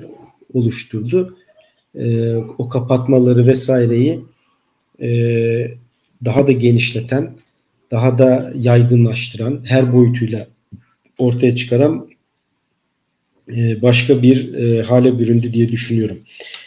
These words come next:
E, dediğim gibi özgürlük dediniz, ben onu, e, bağımsızlık,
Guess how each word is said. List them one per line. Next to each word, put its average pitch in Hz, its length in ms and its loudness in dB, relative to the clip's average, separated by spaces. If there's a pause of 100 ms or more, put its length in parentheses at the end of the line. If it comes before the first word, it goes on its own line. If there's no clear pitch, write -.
(460)
E, 127 420 2 (2750)
dediğim 175 280 6
gibi 127 500 4 (840)
özgürlük 165 600 2
dediniz, 151 440 2
ben 147 440 4 (360)
onu, 143 540 2 (1160)
e, 120 320 0
bağımsızlık, 131 760 0